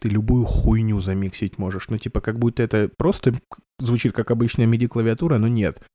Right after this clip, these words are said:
Там, типа, есть махонький экранчик, можно разные вообще параметры всего, а, описать. И вот в Ютубе есть, эм, чувак, его зовут, э, Юрий Вонг,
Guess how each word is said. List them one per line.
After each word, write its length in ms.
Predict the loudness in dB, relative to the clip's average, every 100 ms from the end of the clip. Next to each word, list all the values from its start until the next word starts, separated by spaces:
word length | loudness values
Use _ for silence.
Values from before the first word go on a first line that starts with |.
| _ -4
Там, 160 | -4
типа, 160 | -2 -2
есть 140 | -2
махонький 400 | -4 -2 -4 -4
экранчик, 460 | -4 -2 -2 -4 -4
можно 240 | -4 -2
разные 400 | -2 0 0 -2
вообще 340 | -2 -2 -2 -4
параметры 580 | 0 0 2 0 -2 -6
всего, 540 | -2 0 2 2 0 -8 -20 -20 -20 -20 -20 -6
а, 300 | 0 2 0
описать. 540 | 0 0 0 0 -2 -2
И 80 | 0
вот 260 | 0 0
в 200 | -4 -2
Ютубе 520 | -2 -4 0 0 2 0
есть, 520 | 0 0 -2 -10 -8
эм, 540 | -2 0 0 -2 -6 -10 -6
чувак, 440 | -2 -2 -2 -8 -10 -4
его 240 | 0 0
зовут, 340 | 0 -2 -4 -2
э, 340 | 0 2 0
Юрий 320 | 2 2 2
Вонг, 400 | 0 0 0 -2